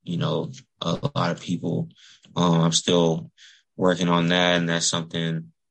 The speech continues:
you know, I hope to continue to get better at. But, um, you know, I'll take it back to just that, when that poster got put up on my door,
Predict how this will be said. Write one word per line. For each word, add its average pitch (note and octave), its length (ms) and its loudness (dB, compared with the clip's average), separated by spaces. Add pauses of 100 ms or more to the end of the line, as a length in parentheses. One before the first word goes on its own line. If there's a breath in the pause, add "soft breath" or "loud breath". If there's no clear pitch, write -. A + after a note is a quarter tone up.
(300)
you - 160 -8
know, D#3+ 140 -8
I D#2+ 100 -6
hope E2 220 -10
to D#2+ 440 -8
continue E2+ 480 -4
to D#2 60 -4
get E2 200 -4
better D#2+ 320 -4
at. D#2 300 -6
But, D2 320 -6 (220)
um, C#2+ 580 -10 (640)
you E2 100 -4
know, D2+ 100 -4
I'll D#2+ 200 -2
take E2 160 -4
it D2+ 100 -4
back D#2 220 -4
to - 180 -10
just D#2 300 -6
that, D2+ 280 -2 (420 loud breath)
when F2+ 120 0
that E2+ 200 2
poster F2 320 2
got E2 200 0
put F2 160 0
up E2 180 2
on E2+ 100 0
my E2 160 0
door, E2+ 440 0